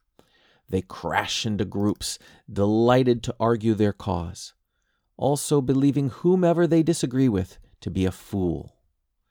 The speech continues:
They believe themselves to be skilled debaters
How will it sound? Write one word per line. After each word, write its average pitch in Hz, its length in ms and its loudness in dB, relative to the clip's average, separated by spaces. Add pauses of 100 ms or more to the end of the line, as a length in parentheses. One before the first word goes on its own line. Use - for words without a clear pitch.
(600)
They 95 140 2
believe 101 460 0
themselves 139 720 -2 (160)
to 110 80 -6
be 92 140 -6
skilled 123 800 -2
debaters 110 720 -4